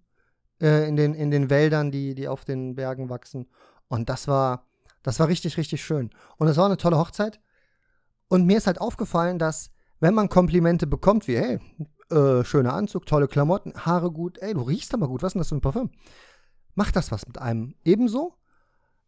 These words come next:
Aber mit mir macht das auch was, wenn ich jemandem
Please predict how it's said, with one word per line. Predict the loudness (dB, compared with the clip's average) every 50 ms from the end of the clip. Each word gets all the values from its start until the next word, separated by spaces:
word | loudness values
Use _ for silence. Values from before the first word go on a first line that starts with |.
| _ _ _ -2
Aber | 0 2 2 2 2 0 0 -2 -4 -8 _ _ _ _ _ _ _ _ _ _ -4
mit | -4 0 2
mir | 4 6 6 6
macht | 4 2 0 -2 -4
das | -8 -8 -4 -2
auch | -2 -2 -2 -2 -2
was, | -2 -2 -2 -4 -4 0
wenn | 0 2 2 0 -2
ich | -4 -6 -8 -8 -10
jemandem | -10 -6 -2 0 2 2 2 2 2 2 2 0 -2 -4